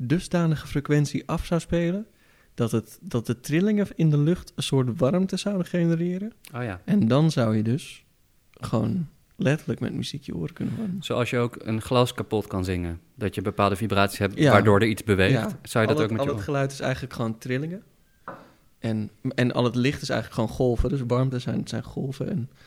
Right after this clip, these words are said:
Speaker 1: En, eh, en, eh, en, en licht is gol-, zijn golven. Ik ben hier niet heel erg, ja, jij was ook scheikunde. Ik was, ik was, ik was niks op de middelbare school.
Speaker 2: <laughs>
Speaker 1: Want ik zat op de mavo, dus dan
Speaker 2: Daar proost
Speaker 1: Zo,
Speaker 2: op.
Speaker 1: daar proost op.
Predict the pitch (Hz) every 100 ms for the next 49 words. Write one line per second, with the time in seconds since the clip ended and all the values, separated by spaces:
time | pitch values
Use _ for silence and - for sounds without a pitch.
0 | - _ - 233 117 120 110 - - 123
1 | 123 - 233 131 131 - 120 127 - -
2 | - 156 208 135 - 135 - - 135 147
3 | 156 175 156 165 156 127 110 - - -
4 | - 123 127 139 156 160 143 139 - 135
5 | 147 165 165 165 151 143 - - 127 123
6 | - - _ 123 117 113 120 - 139 139
7 | 131 127 - 139 139 - 262 - - 123
8 | - - 135 269 240 226 123 151 147 143
9 | 110 - - 117 - - - - - 113
10 | - 98 120 117 90 - - 117 - 104
11 | - 117 -